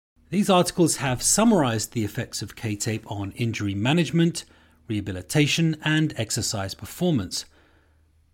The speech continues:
I encourage you to study their methods and results independently, but here are the cliff notes, organized by body part. The shoulder. A systematic review and meta-analysis of twelve studies,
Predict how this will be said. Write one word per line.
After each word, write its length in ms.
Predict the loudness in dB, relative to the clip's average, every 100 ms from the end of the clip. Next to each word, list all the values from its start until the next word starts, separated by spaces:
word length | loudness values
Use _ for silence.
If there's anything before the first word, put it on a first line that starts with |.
| _ 0
I 100 | 0
encourage 420 | 4 8 8 8
you 120 | 2
to 80 | 2
study 360 | 0 2 2
their 220 | 2 0 0
methods 480 | -2 0 -2 0
and 160 | 0 2
results 420 | 2 0 -2 -2
independently, 600 | -4 -2 -2 -2 -2 -2
but 380 | -2 -2 -4 -8 -6
here 180 | -4 -4
are 100 | -4
the 120 | -2
cliff 260 | 2 4 4
notes, 380 | 0 -2 -12 -12 -20 _ _
organized 840 | 0 2 2 -2 -2 -2 -4 -14 -6
by 180 | -6
body 340 | -4 -4 -2 -2
part. 500 | -6 -12 -12 -18 -20 _ _ _ _ _ _ _ _ _ _ _ _ _ _ _
The 80 | -6
shoulder. 480 | 2 2 4 0 -4 _ _ _ _ _ _ _ _ _ _ _ _ _ _ _ _ _ -2
A 140 | 0
systematic 640 | 0 -2 0 2 2 0
review 400 | -4 -2 2 2 2
and 260 | 0 2 0
meta-analysis 760 | 0 -2 0 0 -2 -4 -4
of 160 | -8 -6
twelve 360 | 2 4 2
studies, 540 | 0 -4 -2 -2 -4